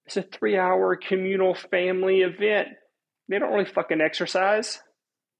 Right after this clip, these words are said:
They walk everywhere, right? But, and they're healthier than we are, right? They don't have back pain. They don't have all this inflammation in their body.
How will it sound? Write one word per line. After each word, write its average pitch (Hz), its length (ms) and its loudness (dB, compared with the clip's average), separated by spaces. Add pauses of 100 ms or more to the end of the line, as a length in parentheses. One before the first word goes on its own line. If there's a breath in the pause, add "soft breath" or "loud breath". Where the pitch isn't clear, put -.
(240)
They 185 80 4
walk 180 400 4
everywhere, 185 500 -4 (920)
right? - 240 -10
But, - 100 -6
and 185 100 -4
they're 208 140 -4 (500)
healthier 214 400 -2
than 208 140 0
we 262 140 -2
are, 143 340 -2 (800)
right? 202 180 -2
They 208 60 0
don't 220 140 -4
have 202 180 -4
back 151 340 -2
pain. 185 640 -4
They 170 100 0
don't 208 80 0
have 185 100 2
all 175 80 6
this 165 160 -2
inflammation 143 560 -2
in 151 60 -2
their 143 100 0
body. 143 460 -2